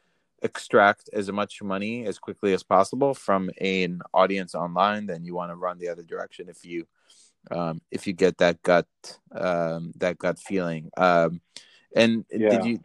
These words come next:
Speaker 1: did you learn a lot just through networking and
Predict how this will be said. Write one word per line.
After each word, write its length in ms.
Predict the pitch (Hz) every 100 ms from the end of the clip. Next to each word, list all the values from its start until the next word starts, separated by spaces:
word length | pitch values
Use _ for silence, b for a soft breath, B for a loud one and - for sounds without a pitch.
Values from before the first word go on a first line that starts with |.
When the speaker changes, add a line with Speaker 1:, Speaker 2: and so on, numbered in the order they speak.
| -
Speaker 1:
did 160 | 120
you 140 | 120 120
learn 200 | 123 131
a 60 |
lot 200 | 120 113
just 240 | - - -
through 340 | 101 98 98 - _
networking 800 | 98 98 - 113 107 123 117 113
and 360 | 95 92 90